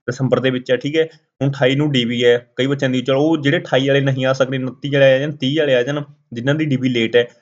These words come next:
ਉਹ ਜ਼ਰੂਰ ਆਇਓ। ਅਗਰ ਤੁਹਾਡੇ 'ਚੋਂ ਪੰਜਾਹ ਸੱਠ ਬੱਚੇ ਵੀ ਆਉਂਦੇ ਨਾ ਦੋ ਹਜ਼ਾਰ ਪੱਚੀ ਵਾਲਿਆਂ 'ਚੋਂ, ਤਾਂ ਦੋ ਹਜ਼ਾਰ ਚੌਵੀ ਵਾਲੇ ਬੱਚਿਆਂ ਦੀ ਜਿਹੜੀ ਨਿਯੁਕਤੀ ਦੀ ਡੇਟ ਹੈ, ਅਹ, ਆਪਾਂ ਕਹਿ ਸਕਦੇ ਹਾਂ ਵੀ ਜੁਆਇਨਿੰਗ ਦੀ ਡੇਟ ਹੈ, ਉਹ ਦੋ,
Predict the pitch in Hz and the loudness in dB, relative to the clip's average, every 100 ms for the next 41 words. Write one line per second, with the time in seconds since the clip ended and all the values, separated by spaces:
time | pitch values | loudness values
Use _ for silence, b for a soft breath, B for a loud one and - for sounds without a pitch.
0 | b b 139 139 156 139 143 147 131 143 | b b 2 2 4 4 6 6 6 4
1 | 160 170 170 143 147 170 175 135 123 175 | 2 -2 0 -2 0 -2 -2 2 4 4
2 | 185 170 147 156 170 185 127 127 160 151 | 0 -2 -2 -2 -2 -2 -2 0 0 2
3 | 143 139 139 135 120 117 110 110 - b | 2 0 -4 -4 2 2 2 -4 -10 b
4 | b _ 151 156 135 139 143 151 160 151 | b _ 4 4 2 2 4 4 2 2
5 | 143 139 143 135 135 131 135 139 143 127 | 0 2 4 4 2 -2 -2 -4 -4 -4
6 | 127 127 147 160 113 - - 131 131 127 | -2 -2 0 -2 -4 -10 -10 -4 -2 -2
7 | - 139 147 127 113 113 131 139 _ _ | -2 0 0 0 0 2 0 0 _ _
8 | 117 123 120 123 127 127 131 135 131 135 | -8 -4 -2 0 0 -2 -2 -2 -2 -2
9 | 127 120 120 127 127 117 117 139 165 135 | 0 0 0 -2 -2 0 2 2 0 0
10 | 135 | 0